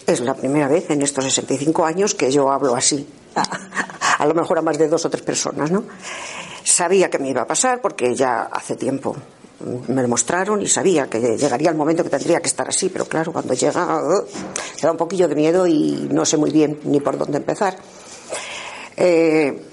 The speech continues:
eh, lo primero, pediros perdón por si me desvío, eh, no hago, lo hago bien, os parece que no me entendéis, o no sé. Bueno, en fin, eh, desde que nací,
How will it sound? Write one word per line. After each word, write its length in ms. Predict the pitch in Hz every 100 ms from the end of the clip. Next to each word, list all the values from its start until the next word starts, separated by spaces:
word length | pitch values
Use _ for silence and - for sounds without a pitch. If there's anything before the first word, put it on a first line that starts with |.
| - - - -
eh, 160 | 151 190
lo 120 | 196
primero, 380 | 185 190 214 240
pediros 320 | 190 202 202
perdón 420 | 226 202 247 269
por 180 | 220 196
si 520 | - 185 170 170 165
me 140 | 165 156
desvío, 580 | 156 151 208 220 220 269 - - - - - -
eh, 480 | - 123 131 127 165
no 240 | 175 156
hago, 280 | 143 135 -
lo 180 | 143 160
hago 160 | 143
bien, 340 | 160 226 233 220
os 160 | 175
parece 300 | - - 165
que 100 | 185
no 80 | 165
me 80 | 147
entendéis, 720 | 139 131 156 240 233 226 - - - - -
o 80 | -
no 100 | 156
sé. 160 | - - - -
Bueno, 240 | - 175 151
en 40 |
fin, 220 | - 170 - - - - - - -
eh, 720 | - 170 165 160 165 - - -
desde 480 | 165 170 180 151 170
que 340 | 196 196 190 185
nací, 420 | 185 233 254